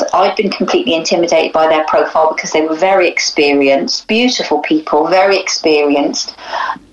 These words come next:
Um, and we'd gone out and had a social with them. And this lunch, which you always, we, we took the middle of the day, so it'd be easy to say, "Well, we've got to get away," if it hadn't worked. We had a six-hour lunch with them.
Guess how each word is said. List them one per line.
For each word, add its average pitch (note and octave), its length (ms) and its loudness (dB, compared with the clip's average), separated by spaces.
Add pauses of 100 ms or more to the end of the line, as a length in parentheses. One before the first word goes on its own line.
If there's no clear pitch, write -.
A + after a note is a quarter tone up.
(240)
Um, D3+ 640 2
and D3+ 180 0
we'd D3 140 0
gone G#3+ 240 2
out - 160 0
and - 100 -2
had F3+ 120 0
a - 20 -2
social E3+ 440 -2
with D#3 160 0
them. D3 240 2
And D#3+ 160 0
this A#3 280 0
lunch, G#3+ 480 2
which - 320 0 (260)
you G3+ 180 2
always, A#3+ 320 4
we, F#3 200 2
we F#3+ 240 2
took - 200 0
the A#3+ 100 4
middle A3+ 200 2
of A3 80 2
the G#3+ 80 -8
day, F3+ 240 2
so - 160 2
it'd - 100 -2
be - 60 2
easy F#3+ 360 0
to - 60 -6
say, F3+ 220 2
"Well, F3 160 4
we've F3+ 100 2
got F3+ 160 4
to - 80 2
get F3+ 160 4
away," E3 500 2
if - 100 -4
it F3 100 2
hadn't F#3 300 0
worked. D3+ 420 2 (380)
We A#3 160 4
had B3 100 4
a G#3 60 2
six-hour - 600 0
lunch F#3 300 0
with D3 160 2
them. - 260 0